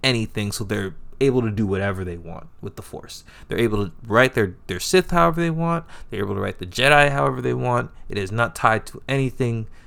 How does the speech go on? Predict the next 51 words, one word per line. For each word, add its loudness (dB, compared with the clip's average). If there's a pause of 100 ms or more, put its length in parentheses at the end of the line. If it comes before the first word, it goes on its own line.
(100)
that -6
people -2
know 2
as 0
iconic 0
or -8
classic. 2 (360)
So -8
the -2 (260)
writers 8
are -2
able 8
to -4 (240)
do 4
what -2
they 4
want. 4 (100)
And 2
I 4
feel 8
like, 0 (240)
personally, -6 (420)
that -2
movie-wise, 2 (720)
if -2
the 4
movies 4
were 2
able 2
to 0
have 0
the -4
freedoms 0
that 0
Vision 0
had, -4
where 0
it's -6
like, -4
it -4
doesn't -2
have 2
to -6
be -2
a -2
sequel 0
to -6
the -2
most -2
recent -4
trilogy, 0